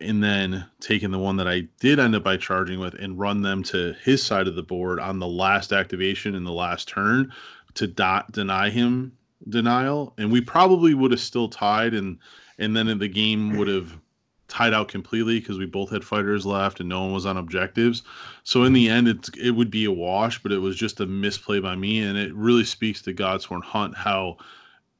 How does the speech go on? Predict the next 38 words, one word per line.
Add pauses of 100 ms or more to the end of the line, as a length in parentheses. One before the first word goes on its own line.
it's
not
just
about
the
cards,
like,
your
objectives,
and
it's
not
just
about
rolling
dice. (400)
The
movement
that
you
have
to
be
conscious
of,
because
you
only
have
those
four
activations
and
you're
going
to
lose
fighters.